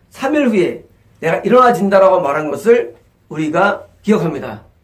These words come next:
어, 믿음 좋아요. 정말 믿음 좋아요. 자, 제자들도 지금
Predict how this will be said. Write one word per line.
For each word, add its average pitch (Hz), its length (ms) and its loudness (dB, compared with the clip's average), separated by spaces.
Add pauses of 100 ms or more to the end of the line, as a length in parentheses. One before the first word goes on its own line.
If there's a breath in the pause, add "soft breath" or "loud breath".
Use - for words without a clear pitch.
(280)
어, - 100 -16
믿음 190 240 0
좋아요. 135 560 -4 (1000)
정말 285 240 -6
믿음 175 240 -4
좋아요. 90 260 -16 (1300)
자, 214 420 -2 (1000 soft breath)
제자들도 277 760 -2
지금 196 580 -2